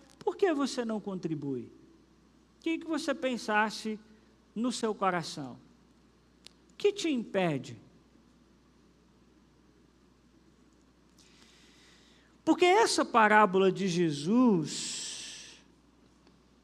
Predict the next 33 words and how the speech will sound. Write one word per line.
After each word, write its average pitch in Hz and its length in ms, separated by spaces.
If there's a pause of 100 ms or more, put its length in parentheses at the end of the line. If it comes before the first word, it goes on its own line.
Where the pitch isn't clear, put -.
(280)
muda 403 280
demais 220 480
o 196 60
jeito 190 300
que 208 80
a 208 40
gente 208 260
lida 202 240
com 208 80
a 196 80
nossa 190 260
generosidade 185 840
em 311 180
todos 277 440
os 254 160
aspectos 196 580
da 190 140
nossa 202 260
vida, 151 260
seja 254 540
na 220 100
igreja 214 520 (280)
ou 226 140
fora 190 340
da 175 120
igreja. 123 540 (2000)
É 214 120
entender 220 1080 (400)
que 233 120
dar 233 300
dinheiro 226 480
na 208 120
igreja 175 760